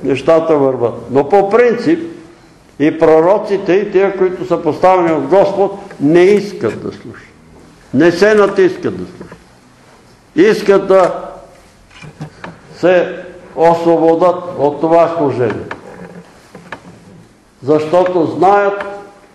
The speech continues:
колко опасно е да бъдеш Божий служител. Те знаят.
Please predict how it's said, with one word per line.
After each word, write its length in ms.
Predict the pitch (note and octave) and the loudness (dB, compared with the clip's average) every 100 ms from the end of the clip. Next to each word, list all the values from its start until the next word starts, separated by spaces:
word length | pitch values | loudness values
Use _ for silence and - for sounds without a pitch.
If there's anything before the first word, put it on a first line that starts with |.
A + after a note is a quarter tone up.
| - - _ | -20 -20 _
колко 520 | - F#3+ F3 D#3+ D#3+ | 0 2 2 0 -2
опасно 600 | C3+ C3+ F#3 - - B2 | -2 2 2 2 -2 -2
е 80 | D3 D#3 - - - | -2 -6 -14 -20 -10
да 100 | B2+ | -4
бъдеш 380 | B2+ C#3+ C#3+ C#3+ C#3+ - - - - - | 0 0 0 -2 -6 -12 -18 -20 -20 -6
Божий 320 | C3 C3 B2+ A#2 - | -2 -2 -4 -10 -10
служител. 320 | G#2 G2+ - - _ _ _ _ _ _ _ _ _ - - _ | -10 -10 -14 -20 _ _ _ _ _ _ _ _ _ -20 -20 _
Те 180 | C#3+ D#3+ | 0 0
знаят. 460 | D#3+ E3 E3+ B2+ | 0 0 0 -2